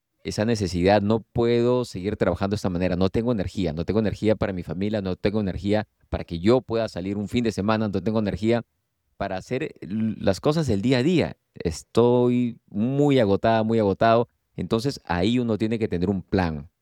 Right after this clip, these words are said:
y ese plan tiene que tomar en cuenta todos estos aspectos que estamos mencionando ahora. ¿Cómo cuido la salud de la mitocondria? ¿Cómo tengo una salud intestinal más adecuada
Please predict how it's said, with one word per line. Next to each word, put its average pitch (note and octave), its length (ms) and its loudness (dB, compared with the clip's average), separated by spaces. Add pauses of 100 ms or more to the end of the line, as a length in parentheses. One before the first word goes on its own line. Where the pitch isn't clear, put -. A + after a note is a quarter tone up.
y G2 240 0
ese B2+ 240 0
plan G#2+ 380 -6 (340)
tiene G#2+ 240 -2
que F2+ 120 -4
tomar F2+ 200 -4
en F#2 120 -4
cuenta A2 500 -4 (560)
todos D3 640 0
estos A2 340 -4
aspectos G2+ 460 -2
que G2 60 -10
estamos F#2+ 260 -4
mencionando F2 480 0
ahora. E2 400 2
¿Cómo B2 260 -2
cuido A#2+ 340 0
la A#2 100 -2
salud G2 260 -2
de G#2 80 0
la G2+ 80 0
mitocondria? E2 720 -2 (400)
¿Cómo A#2+ 320 2
tengo A2+ 240 -6
una A#2+ 160 -6
salud F#2+ 240 0
intestinal G#2 600 0
más G2 240 -4
adecuada F2 640 2